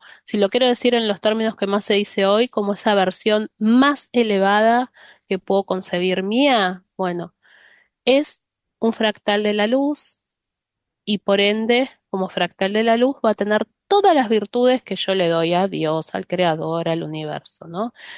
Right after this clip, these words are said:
Entonces hay perfección, hay salud perfecta, hay bienestar, hay amor. Hay fundamentalmente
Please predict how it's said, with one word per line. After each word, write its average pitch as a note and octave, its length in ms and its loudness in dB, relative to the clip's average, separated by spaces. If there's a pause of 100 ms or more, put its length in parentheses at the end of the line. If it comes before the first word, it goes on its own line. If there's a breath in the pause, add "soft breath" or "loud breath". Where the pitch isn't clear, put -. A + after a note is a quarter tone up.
(120)
Entonces E3+ 460 -4
hay F3 100 0
perfección, F3+ 680 -2
hay E3+ 140 -4
salud E3+ 340 -6
perfecta, F3+ 760 -2
hay F#3 100 2
bienestar, F#3+ 760 -2
hay G3 160 2
amor. E3 540 -6 (640 loud breath)
Hay F#3+ 280 2 (300)
fundamentalmente A3 1300 2